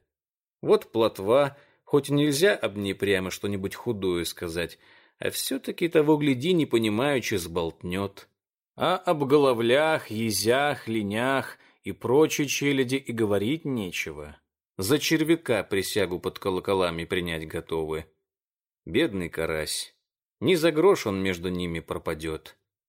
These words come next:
«Посмотри ты на себя», говорил он Карасю. «Ну какую ты, не равен час, оборону из себя представить можешь? Брюхо у тебя большое,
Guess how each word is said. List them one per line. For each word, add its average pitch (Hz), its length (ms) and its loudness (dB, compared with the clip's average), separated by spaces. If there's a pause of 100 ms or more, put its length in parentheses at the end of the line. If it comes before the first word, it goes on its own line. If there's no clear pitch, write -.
(1040)
«Посмотри 101 880 0
ты 95 160 -2
на 95 160 -2
себя», 92 720 0 (260)
говорил 92 500 2
он 85 140 -4
Карасю. 87 640 -4 (760)
«Ну 143 200 2
какую 156 720 4
ты, 147 240 0
не 127 180 4
равен 120 360 4
час, 113 360 0
оборону 104 540 4
из 92 260 -6
себя 92 300 0
представить 92 760 -2
можешь? 85 720 -6 (640)
Брюхо 160 520 6
у 131 120 8
тебя 117 300 2
большое, 120 960 4